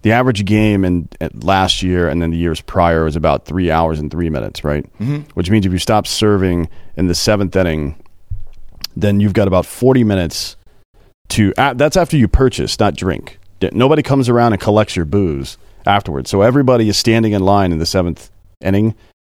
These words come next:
Speaker 1: during the seventh inning stretch, to buy the last booze they're gonna drink for the night.
Speaker 2: Yeah.
Speaker 1: So, f-, but f-, l-, let's be, <sighs> let, let's lean towards his side to try to steel man his argument. That's forty point six minutes.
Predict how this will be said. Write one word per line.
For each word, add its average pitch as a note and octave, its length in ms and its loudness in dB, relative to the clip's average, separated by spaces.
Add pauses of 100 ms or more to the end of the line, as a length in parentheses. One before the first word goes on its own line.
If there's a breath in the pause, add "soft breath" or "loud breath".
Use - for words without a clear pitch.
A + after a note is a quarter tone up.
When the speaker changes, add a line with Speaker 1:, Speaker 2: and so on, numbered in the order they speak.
(600)
Speaker 1:
during G#2 240 2
the F#2 80 0
seventh G2+ 240 0
inning G2 140 0
stretch, G#2 260 -2
to - 80 -2
buy F#2 240 2
the E2+ 280 -4
last E2+ 380 0
booze E2+ 220 0
they're D#2 100 -4
gonna C#2+ 160 -2
drink D2 240 -6
for D2 100 -8
the A#1+ 100 -6
night. G#1+ 220 -6
Speaker 2:
Yeah. G2 280 0 (200)
Speaker 1:
So, F2 360 0 (280)
f-, - 200 -20
but A2 140 2
f-, - 80 -20 (160)
l-, F#2+ 180 -2
let's A#2 260 0
be, G#2+ 560 0 (1120 soft breath)
<sighs> - 680 2
let, A#2+ 180 0
let's A#2+ 220 0
lean C#3+ 280 4
towards A#2 280 0
his G#2 160 2
side F#2 280 2
to C#2 40 -8
try F#2 160 -4
to D#2+ 60 -4
steel G#2 280 0
man F2+ 200 0
his D#2 120 -4
argument. E2 240 0
That's D#2+ 120 -4
forty A2+ 380 2
point F#2 300 -2
six - 480 -4
minutes. E2 460 -4